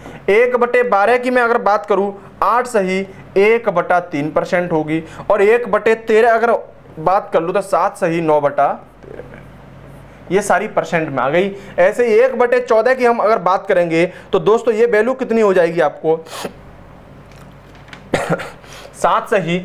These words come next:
एक बटा सात परसेंट, सॉरी, एक बटे पन्द्रह, छः सही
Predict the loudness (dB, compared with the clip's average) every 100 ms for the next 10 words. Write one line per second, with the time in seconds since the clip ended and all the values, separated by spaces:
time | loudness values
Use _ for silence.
0 | -8 -20 -2 0 2 0 -2 0 0 -2
1 | -6 -4 -4 -4 -6 -8 -18 -16 -16 -18
2 | -20 -20 -20 -20 -18 -18 -18 -20 -20 -20
3 | -20 -20 -20 -20 -20 -16 -6 0 2 2
4 | 0 0 0 0 2 2 0 -12 -2 0
5 | 2 2 0 0